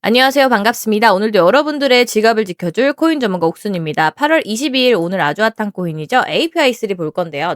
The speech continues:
전일 대비 마이너스 육 점 칠 퍼센트 빠져서 이천오십칠 원 정도 보여주고 있습니다. 우리 에이피아이 쓰리가 과연 이천오백 원, 삼천 원을 넘어설 수 있을지 오늘 제대로 분석해 볼 거니까 궁금하신 분들 영상 끝까지 함께 해주시면 감사하겠습니다.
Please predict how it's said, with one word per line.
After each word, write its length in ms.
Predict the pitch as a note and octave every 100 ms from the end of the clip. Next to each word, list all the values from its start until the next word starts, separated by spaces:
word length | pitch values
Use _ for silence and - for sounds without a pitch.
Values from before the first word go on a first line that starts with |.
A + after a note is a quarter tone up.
| -
전일 320 | - G#3 C#4+ D#4+
대비 220 | C4+ C4+
마이너스 400 | G3 G3+ B3+ G3
육 180 | F#3 -
점 160 | B3+
칠 200 | B3+ G4+
퍼센트 380 | G#4+ G#4 F4+ C4
빠져서 360 | G#3+ F3+ F3 A3
이천오십칠 960 | F#3 G3 D4+ D#4+ F3 F3+ A3+ - D#4+
원 100 | D#4+
정도 220 | C#4 G3+
보여주고 420 | F3+ F#3+ F#3+ F#3 F3
있습니다. 460 | - E3+ D#3+ D3+
우리 160 | E3+ G#3
에이피아이 520 | D#3+ D#4+ F4 F4+ D4
쓰리가 520 | - G3 E3 G#3 E3
과연 360 | - E3+ E3+ D#3+
이천오백 600 | F3 - G#3+ E3+ G3+ A3+
원, 80 | D3
삼천 420 | - E4 E4 F4
원을 300 | D#4+ C#4 A3
넘어설 460 | D#3 G3 C4+ E4+ F4+
수 160 | -
있을지 640 | F#3+ A3 C4+ A3 D4 A3+ -
오늘 220 | A#3 C4+
제대로 360 | G3+ G#3 B3 F3+
분석해 380 | G3+ A3 C#4+
볼 140 | C4 G3
거니까 360 | E3+ D#3+ A3+
궁금하신 540 | G3+ B3 C#4 D#4 C4+ A3+
분들 160 | G3
영상 320 | E3 D#3 G#3 G3
끝까지 380 | D#4+ E4 C#4+
함께 240 | B3+ A#3 G#3
해주시면 400 | F3 - E3 C4
감사하겠습니다. 880 | F3+ F3 G3 E3 - D3+ C3+ C3